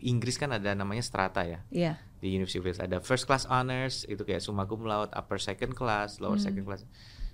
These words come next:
Speaker 1: Ya, alhamdulillah bisa dapat first class honors, dapat beasiswa, terus saya bisa mendaftar,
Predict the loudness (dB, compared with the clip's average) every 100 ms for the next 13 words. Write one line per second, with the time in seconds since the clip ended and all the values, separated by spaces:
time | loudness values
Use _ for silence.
0 | -6 -2 2 4 2 2 2 4 4 2
1 | 0 -2 -2 -2 -4 -4 -4 -8 -6 2
2 | 2 2 0 0 -2 -4 -10 -10 -6 -2
3 | -4 -2 -2 -2 -4 -2 -2 -2 -4 -6
4 | -14 -20 -18 -14 -12 -6 0 2 2 0
5 | -2 -4 -4 -4 -6